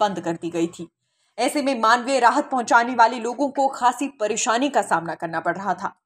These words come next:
इसी बीच एलन मस्क ने अपने एक्स पोस्ट में दावा किया कि वो गाजा पट्टी में मानवीय राहत के लिए अपनी Starlink की इंटरनेट सुविधा मुहैया करवाएंगे। अलेक्जेंड्रिया ने एक्स पर एक पोस्ट की थी, जिसमें उन्होंने कहा था कि लगभग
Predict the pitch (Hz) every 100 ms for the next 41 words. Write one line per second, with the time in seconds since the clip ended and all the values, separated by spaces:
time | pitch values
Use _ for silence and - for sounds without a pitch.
0 | _ 196 202 214 247 - _ _ _ 277
1 | 311 330 320 359 302 339 302 262 277 -
2 | 254 - - 285 330 269 226 220 233 240
3 | 233 240 240 214 233 214 202 190 202 196
4 | 269 226 220 202 185 190 180 180 226 240
5 | 226 202 226 233 - 180 180 - 226 196
6 | 196 247 - 220 196 202 208 214 294 -
7 | 208 226 214 202 185 190 165 156 165 170
8 | 175 170 - _ _ - 294 320 240 339
9 | 339 403 370 359 311 - 277 196 202 -
10 | 294 330 - 320 330 311 220 - 247 233
11 | 247 240 233 247 269 269 269 269 285 294
12 | 285 _ 240 294 226 330 -